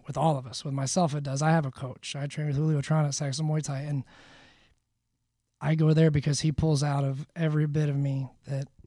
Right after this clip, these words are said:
I have or that I, I don't even think I have. I'm done, and he pushes me again. So it's, it's finding that breaking point,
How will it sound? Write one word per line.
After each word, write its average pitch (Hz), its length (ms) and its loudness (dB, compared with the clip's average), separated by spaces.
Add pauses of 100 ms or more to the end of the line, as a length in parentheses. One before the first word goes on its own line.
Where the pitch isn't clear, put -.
(560)
I 156 140 -2
have 147 340 2
or 151 80 0
that 143 180 0
I, 139 220 0 (140)
I 131 140 -4
don't 151 300 0
even 143 140 0
think 170 240 2
I 147 80 0
have. 135 220 -2
I'm 131 160 -6
done, 147 300 2
and 139 80 0
he 135 80 0
pushes 135 320 -4
me 135 120 -2
again. 139 280 -4
So 135 200 -6
it's, 135 220 -8 (500)
it's 156 200 -8
finding 165 680 2 (420)
that 151 280 -6
breaking 151 380 0
point, 185 340 0